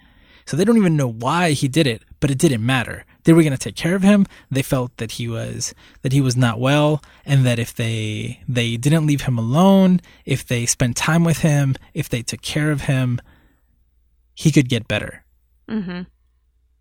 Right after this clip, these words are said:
Speaker 1: Holy shit. I mean, that's just like
Speaker 2: And ultimately, and
Speaker 1: <laughs>
Speaker 2: ultimately, he does. Like,
Speaker 1: Yeah, yeah.
Speaker 2: they, they save him.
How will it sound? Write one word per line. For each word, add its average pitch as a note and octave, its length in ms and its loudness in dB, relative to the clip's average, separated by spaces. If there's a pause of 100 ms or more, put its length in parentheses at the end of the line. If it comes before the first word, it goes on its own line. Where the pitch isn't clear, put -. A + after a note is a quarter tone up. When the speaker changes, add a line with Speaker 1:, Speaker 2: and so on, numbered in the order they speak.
(600)
Speaker 1:
Holy G3 380 -2
shit. - 480 -4
I D#3 100 2
mean, D#3+ 220 4
that's G3+ 180 4
just G#3+ 160 6
like D#3 180 0
Speaker 2:
And C4 140 6
ultimately, B3+ 760 2
and A3 260 -2
Speaker 1:
<laughs> - 40 4
Speaker 2:
ultimately, A3 840 2 (100)
he C4 180 2
does. - 720 0 (160)
Like, G#3+ 460 0 (280)
Speaker 1:
Yeah, A3+ 340 6 (160)
yeah. C#4 220 6
Speaker 2:
they, C#4 280 4
they C4+ 380 2
save F4 460 0
him. D#3+ 440 -8